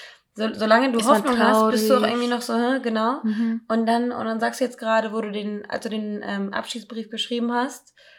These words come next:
Speaker 2: Ich war wütend.
Speaker 1: da,
Speaker 2: Ich war einfach
Speaker 1: und
Speaker 2: nur noch
Speaker 1: aber auch,
Speaker 2: wütend.
Speaker 1: aber auch diese Leere, oder?
Speaker 2: Und enttäuscht. Leer, wütend, enttäuscht. Ja, alles.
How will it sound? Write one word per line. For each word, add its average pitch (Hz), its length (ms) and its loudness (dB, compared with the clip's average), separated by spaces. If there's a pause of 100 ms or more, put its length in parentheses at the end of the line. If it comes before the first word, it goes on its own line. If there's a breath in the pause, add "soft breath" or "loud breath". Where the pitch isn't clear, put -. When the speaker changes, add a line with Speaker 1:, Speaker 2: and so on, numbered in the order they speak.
(120 soft breath)
Speaker 2:
Ich 208 260 -4
war 254 60 6
wütend. 220 380 -2
Speaker 1:
da, 220 240 4
Speaker 2:
Ich 214 80 -8
war - 160 0
einfach 220 160 4
Speaker 1:
und 269 80 6
Speaker 2:
nur 269 100 4
noch 226 140 6
Speaker 1:
aber 214 160 6
auch, 220 100 6
Speaker 2:
wütend. 202 140 2
Speaker 1:
aber 202 220 4
auch 208 100 -2
diese 196 220 -6
Leere, 202 600 -2
oder? 220 100 2
Speaker 2:
Und 277 120 4
enttäuscht. 233 640 2 (280 loud breath)
Leer, 226 440 6
wütend, 233 320 0
enttäuscht. 220 560 0
Ja, 247 180 4
alles. 214 540 -2